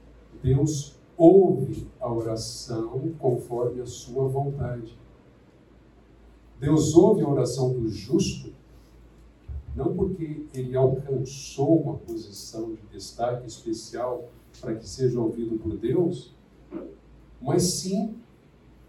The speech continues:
porque ele é justo perante Deus e ora, conforme nós vimos aqui ao longo desse curso,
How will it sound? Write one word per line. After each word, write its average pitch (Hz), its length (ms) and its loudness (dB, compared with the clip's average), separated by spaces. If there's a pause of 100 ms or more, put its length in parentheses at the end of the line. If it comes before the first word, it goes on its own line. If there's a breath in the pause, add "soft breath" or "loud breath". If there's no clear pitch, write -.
(220)
porque 170 240 4
ele 175 140 4
é 208 80 2
justo - 500 -2
perante 139 460 -2
Deus - 840 -6 (400)
e 135 140 -4
ora, 135 400 2 (100)
conforme 127 420 2
nós 117 260 -4
vimos 113 380 -4
aqui 120 380 -8
ao 120 100 0
longo 110 280 -2
desse 110 300 -6
curso, - 540 -4